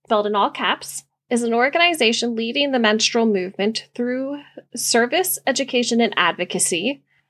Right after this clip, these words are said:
They distribute free menstrual products to communities in need,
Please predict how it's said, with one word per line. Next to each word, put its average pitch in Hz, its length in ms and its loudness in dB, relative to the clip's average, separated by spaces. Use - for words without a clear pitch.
They 233 360 4
distribute 226 540 0
free 285 340 -6
menstrual 240 420 2
products 285 560 0
to - 80 -4
communities 214 560 2
in 185 180 -4
need, 196 340 -4